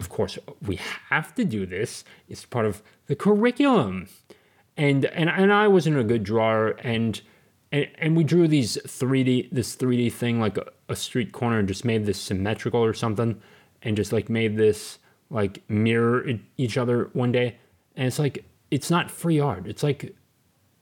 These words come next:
what the heck, man? Like, I just want to draw something. I just want, in fact, you know, I mean, I would have been better off learning how to program on a computer.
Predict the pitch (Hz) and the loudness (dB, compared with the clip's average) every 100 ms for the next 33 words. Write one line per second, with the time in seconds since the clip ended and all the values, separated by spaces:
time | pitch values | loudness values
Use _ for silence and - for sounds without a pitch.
0 | _ 196 196 240 - - - 208 - - | _ -2 0 -2 -2 -10 -2 0 0 -10
1 | - _ _ _ - 117 117 120 143 160 | -20 _ _ _ -10 -4 -2 -2 -2 -2
2 | - - - 131 131 - _ _ _ _ | -4 -6 -2 -2 -4 -14 _ _ _ _
3 | 147 160 180 208 - - _ _ _ - | -2 0 4 2 0 -14 _ _ _ -8
4 | 117 143 135 131 117 117 117 131 - 143 | -2 0 -2 -4 -6 -2 0 0 0 -2
5 | 107 107 87 95 131 139 143 143 135 - | -2 -4 -4 -2 0 0 0 0 -2 -8
6 | _ _ _ - 135 165 156 - _ _ | _ _ _ -4 0 0 0 -6 _ _
7 | _ _ _ - 151 151 151 135 - _ | _ _ _ -2 2 2 2 -2 -10 _
8 | _ _ _ _ _ _ _ _ - 156 | _ _ _ _ _ _ _ _ -2 2
9 | 156 151 151 - _ _ _ _ 160 220 | 4 4 0 -6 _ _ _ _ 0 2
10 | 247 180 190 123 131 135 131 131 - - | 4 4 2 4 4 4 4 0 -6 -6
11 | 104 113 127 135 135 131 _ _ - - | 0 2 4 2 0 -2 _ _ -18 -8
12 | 127 131 123 113 - - 117 120 131 131 | -2 2 2 0 -4 0 2 2 2 0
13 | 120 113 107 92 110 110 127 | 0 -2 -2 -2 0 2 0